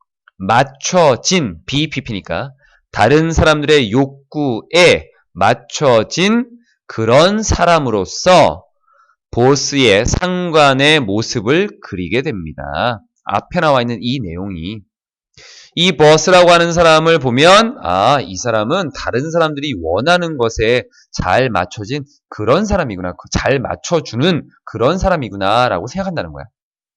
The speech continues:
그러므로 매니저들은 perform, 행하는 매니저,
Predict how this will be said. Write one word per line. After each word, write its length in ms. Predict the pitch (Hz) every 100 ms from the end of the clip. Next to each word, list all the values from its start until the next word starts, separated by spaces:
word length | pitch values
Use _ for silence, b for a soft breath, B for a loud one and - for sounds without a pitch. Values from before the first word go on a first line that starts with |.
| _ -
그러므로 720 | 190 226 185 135 131 220 _ _ _ _ _ _ b b b
매니저들은 800 | 117 165 196 202 165 120 117 165 _ _ _ _ -
perform, 460 | 151 - 135 -
행하는 420 | - 190 185 202
매니저, 540 | 185 135 110 107 135